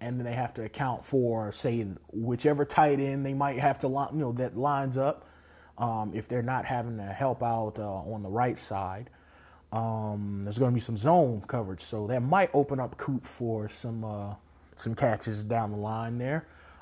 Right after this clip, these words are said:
um, in my opinion. But, you know, we'll see how that works out. So it, it looks like it's just, you know, opportunities everywhere on the offense. If they just get started, get started early, often,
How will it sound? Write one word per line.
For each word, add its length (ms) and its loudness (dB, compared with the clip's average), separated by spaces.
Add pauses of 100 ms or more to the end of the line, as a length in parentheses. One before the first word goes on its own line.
(140)
um, 500 -2
in 100 -4
my 160 -2
opinion. 440 -6 (220)
But, 300 -2 (1200)
you 60 -6
know, 160 -2
we'll 320 -2
see 200 -4
how 140 4
that 140 0
works 260 0
out. 200 4
So 800 -4 (460)
it, 160 -4
it 180 0
looks 240 -2
like 260 8
it's 160 0
just, 360 0
you 80 0
know, 140 2
opportunities 680 4
everywhere 300 8
on 100 2
the 100 -2
offense. 520 -2 (280)
If 100 -6
they 140 -2
just 200 -8
get 100 -4
started, 720 2
get 220 -4
started 400 2
early, 440 6
often, 580 2